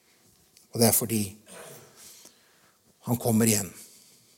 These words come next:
Men når Jesus Kristus, eller men når Kristus, deres liv, åpenbarer seg,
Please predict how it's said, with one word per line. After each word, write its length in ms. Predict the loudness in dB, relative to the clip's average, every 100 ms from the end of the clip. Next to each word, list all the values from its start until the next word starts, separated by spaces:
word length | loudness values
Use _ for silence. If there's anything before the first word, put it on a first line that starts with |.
| -20 -20 _ _ _ _ _ _ _ _ -2
Men 160 | 4 6
når 160 | 6
Jesus 380 | 6 8 8 4
Kristus, 440 | 4 4 4 4 2
eller 140 | 4 4
men 100 | 6
når 160 | 4
Kristus, 380 | 4 6 6 6
deres 300 | 6 6 8
liv, 220 | 6 2 0 2
åpenbarer 1000 | 4 4 2 -6 0 0 2 4 4 4 2
seg, 320 | 2 -2